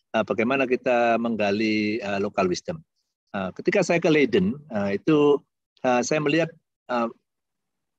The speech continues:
Barat masih memerlukan kajian-kajian kita yang unik. Tapi sebenarnya yang menarik adalah apakah kita ikut arus mereka atau tidak.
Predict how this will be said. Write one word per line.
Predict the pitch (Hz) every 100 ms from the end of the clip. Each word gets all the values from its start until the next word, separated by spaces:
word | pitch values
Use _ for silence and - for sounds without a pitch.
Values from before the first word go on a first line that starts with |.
| -
Barat | 120 123 160 170
masih | 156 147 - 165
memerlukan | 135 131 127 131 - 135 135
kajian-kajian | 123 131 120 117 117
kita | 107 - - 117
yang | 110
unik. | 95 90 80 _ _ _ _ _
Tapi | - 143 - 214 175
sebenarnya | - 139 143
yang | 147 143
menarik | 139 147
adalah | 113 104 104 -
apakah | 135 147 139 160 147
kita | - 135 135
ikut | 135 139
arus | 139 127
mereka | 123 107 107
atau | 104 101
tidak. | 95 85 76